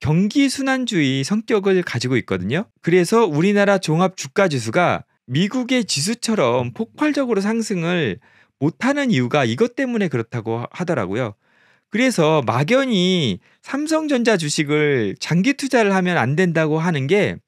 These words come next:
삼성전자 주식이 경기 순환주의 특성을 가지고 있기 때문에 반도체 경기가 좋을 때는 순이익이 증가해서 삼성전자 주식도 오르고 반도체 경기가 나쁘면은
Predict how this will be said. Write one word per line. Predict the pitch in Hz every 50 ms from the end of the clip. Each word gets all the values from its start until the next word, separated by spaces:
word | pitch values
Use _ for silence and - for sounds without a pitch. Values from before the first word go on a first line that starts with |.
| _ _
삼성전자 | - - 247 262 - 294 285 277 269 269 240 233 220 208 180
주식이 | 139 131 135 135 135 135 175 196
경기 | 180 - 147 143 160 190 196 254 269
순환주의 | 233 240 247 247 233 226 220 208 196 196 180 180 180 180 180 190 208 214 208 202 -
특성을 | - - - - 254 247 226 185
가지고 | 139 123 127 147 151
있기 | 135 123 -
때문에 | 123 - 117 110 127 160 180 160 113 87 - _ _ _ _ _ _ _ _ _ _ -
반도체 | - 156 180 208 240 254 254 _ - - - 247 247 240
경기가 | 233 202 175 151 165 175 196 196 190 170
좋을 | - - 151 180 208 196
때는 | - - 185 175 180 208 226 247 254 262 269 269 277 - _ _ _ _
순이익이 | - - - 247 254 254 262 254 247 240 247 233
증가해서 | 196 180 165 165 156 160 156 151 143 143 135 - 202 214 220
삼성전자 | - 240 247 254 262 254 240 226 208 208 190
주식도 | 165 156 139 131 - - 143 135 110
오르고 | 98 95 107 117 165 185 160 110 - - _ _ _ _ _ _ -
반도체 | - 160 175 208 262 277 - - 277 277
경기가 | 233 220 170 160 165 170 165
나쁘면은 | 127 104 113 - _ - 247 233 196 143 123 113 101 104 101 90 90